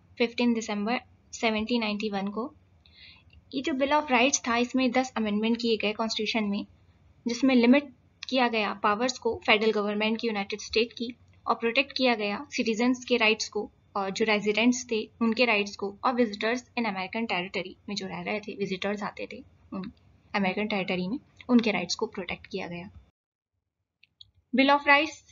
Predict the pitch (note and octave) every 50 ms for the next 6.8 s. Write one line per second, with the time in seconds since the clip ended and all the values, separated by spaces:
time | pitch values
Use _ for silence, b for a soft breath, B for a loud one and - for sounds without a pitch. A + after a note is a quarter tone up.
0 | - _ - - - A#3+ B3+ B3+ B3 B3+ C#4+ C#4 C#4 C4+ C4+ C4+ D4 C#4+ C#4 C#4
1 | C#4 C#4 C4+ C#4+ C#4 C#4 - D4+ F4+ - - _ _ - - _ _ _ _ _
2 | _ _ _ _ - - - _ _ _ B3+ B3+ B3 B3 C4 B3+ - - - -
3 | D4 D4 C#4 C#4 C4+ C4 C4 C#4+ F4 F4 B B B B _ - C4 B3 G#3 G#3+
4 | G#3+ G3 G3 - A3 - - - C4 C4+ D4 C#4+ - - D4+ C#4+ C#4+ D4 D4+ B
5 | B B B B B B B _ _ - C4 G#3 A3 G#3+ G#3 G3 G3+ - A#3 A3
6 | G#3 A3+ B3+ C4+ B3 D4 D4 D4 C#4+ C#4+ C#4+ C#4+ C#4+ C#4 C#4+